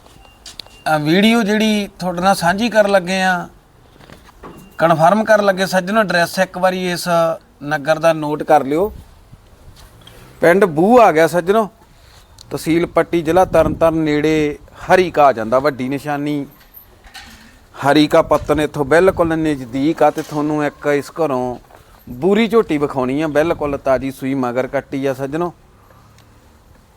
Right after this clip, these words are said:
ਇਹਦਾ ਜਿਹੜਾ ਵੀ ਹਿਸਾਬ ਕਿਤਾਬ, ਕਿੰਨਾ ਕੁ ਦੁੱਧ ਆ ਕਰਮਾਂ ਵਾਲੀ ਕੋਲੇ, ਸਾਰੀਆਂ ਗੱਲਾਂ ਬਾਤਾਂ ਮਾਲਕਾਂ ਤੋਂ ਪੁੱਛਦੇ ਆ।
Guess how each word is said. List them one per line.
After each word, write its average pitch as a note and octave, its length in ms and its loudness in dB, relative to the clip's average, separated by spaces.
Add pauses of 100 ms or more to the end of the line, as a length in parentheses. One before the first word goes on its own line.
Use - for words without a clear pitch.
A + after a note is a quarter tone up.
(420)
ਇਹਦਾ E3 200 6
ਜਿਹੜਾ E3 260 4
ਵੀ F#3+ 60 2
ਹਿਸਾਬ E3+ 360 2
ਕਿਤਾਬ, C#3+ 320 0
ਕਿੰਨਾ C#3+ 320 -4
ਕੁ C#3+ 80 -4
ਦੁੱਧ C#3+ 280 -2
ਆ D#3 60 2
ਕਰਮਾਂ C3 340 -2
ਵਾਲੀ C3 140 -4
ਕੋਲੇ, C3+ 200 -4
ਸਾਰੀਆਂ F#3 400 -2
ਗੱਲਾਂ C#3 240 -2
ਬਾਤਾਂ B2+ 260 -4
ਮਾਲਕਾਂ B2 420 -4
ਤੋਂ C3+ 100 -6
ਪੁੱਛਦੇ B2 400 -8
ਆ। D#3 120 -8